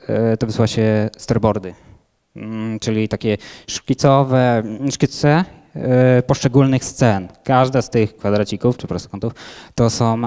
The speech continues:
e, sceny. Scena shot jeden, dziesięć, dwadzieścia, trzydzieści, czterdzieści, pięćdziesiąt, sześćdziesiąt i tak jedziemy aż do sceny. Tam było chyba trzy sceny w sumie, po kilka shotów. I rysuje się każdy mniej więcej, o co tu chodzi.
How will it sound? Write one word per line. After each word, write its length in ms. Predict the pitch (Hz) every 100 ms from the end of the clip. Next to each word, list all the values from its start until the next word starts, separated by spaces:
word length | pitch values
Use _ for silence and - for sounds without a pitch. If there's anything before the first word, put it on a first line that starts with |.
| -
e, 360 | 113 110 110 107
sceny. 560 | - 123 101 87 85 -
Scena 380 | - 117 95 92
shot 380 | 147 135 -
jeden, 460 | 113 127 135 151 156
dziesięć, 400 | 113 110 107 107
dwadzieścia, 320 | 107 107 -
trzydzieści, 400 | 98 113 - 156 156 -
czterdzieści, 260 | - 110 107
pięćdziesiąt, 280 | 107 104 101
sześćdziesiąt 460 | 123 131 135 139
i 60 | 135
tak 180 | 127 113
jedziemy 420 | 110 110 107 107
aż 280 | 113 113 107
do 260 | 104 104 101
sceny. 360 | - 107 98
Tam 140 | 95 98
było 120 | 95
chyba 160 | 95
trzy 200 | 90 -
sceny 440 | 120 - 147 147 151
w 60 |
sumie, 360 | - 147 156 175 - - -
po 200 | 131 135
kilka 300 | - 98 104
shotów. 440 | - 98 92 92 - - - - _
I 340 | 127 131 131 135
rysuje 260 | 123 139
się 120 | 127
każdy 380 | 127 131 127 123
mniej 200 | 120 117
więcej, 380 | 117 117 - 107 -
o 200 | 117 123
co 140 | 117
tu 120 | -
chodzi. 260 | 110 104